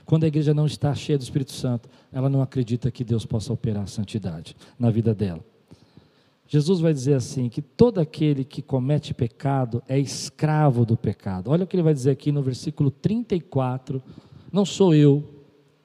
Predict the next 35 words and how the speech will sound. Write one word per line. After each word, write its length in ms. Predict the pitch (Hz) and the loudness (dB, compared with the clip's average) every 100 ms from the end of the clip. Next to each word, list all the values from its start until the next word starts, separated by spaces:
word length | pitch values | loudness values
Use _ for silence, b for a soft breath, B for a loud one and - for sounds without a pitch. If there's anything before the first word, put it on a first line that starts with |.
| _ _ - | _ _ -4
não, 260 | 185 190 | 0 2
não 300 | 170 151 170 | 2 2 2
é 100 | 160 | 4
a 60 | 156 | 4
invenção 560 | 147 147 127 - 143 143 | 4 2 0 0 0 0
do 100 | 143 | -2
Klaus. 680 | 135 131 123 127 123 - - B B B _ _ | -2 -2 -2 -4 -6 -14 -20 B B B _ _
Jesus 400 | 139 147 135 220 | -2 0 4 2
vai 80 | 202 | 2
dizer 200 | 170 160 | 0 0
no 120 | 175 | 0
João 460 | 151 131 165 190 175 - | 0 2 2 2 -2 2
oito, 340 | 170 170 170 | 4 4 2
trinta 300 | 151 151 147 | 0 0 0
e 60 | 123 | -4
quatro 480 | - 123 131 156 | -2 -2 -2 -6
que 220 | - - 190 | -12 -8 -8
isso 220 | 180 190 | -6 -6
é 180 | 175 175 | -4 -4
uma 160 | 175 | -6
palavra 340 | 165 160 160 156 | -6 -6 -4 -4
de 80 | |
libertação 1000 | 151 151 165 - 143 - - 147 147 139 | -4 -2 -2 -2 -8 -8 -8 0 2 2
pra 120 | 117 | -2
você. 380 | 107 98 - 87 _ B B B B | -6 -8 -10 -18 _ B B B B
Diga 240 | 131 226 | -2 2
a 40 | 202 | 4
vocês 400 | 185 - 180 156 | 2 0 -2 0
a 60 | |
verdade: 480 | 160 143 120 110 104 B B - | 2 2 0 -4 -8 B B -2
todo 220 | 254 262 | 0 2
aquele 340 | 196 - 180 170 | -2 0 0 0
que 180 | 185 | -2
vive 680 | 156 117 107 190 302 285 185 | -4 -4 0 6 6 6 4
pecando 1000 | - 165 139 - 165 170 175 160 110 101 | 4 2 2 0 2 2 2 2 0 -2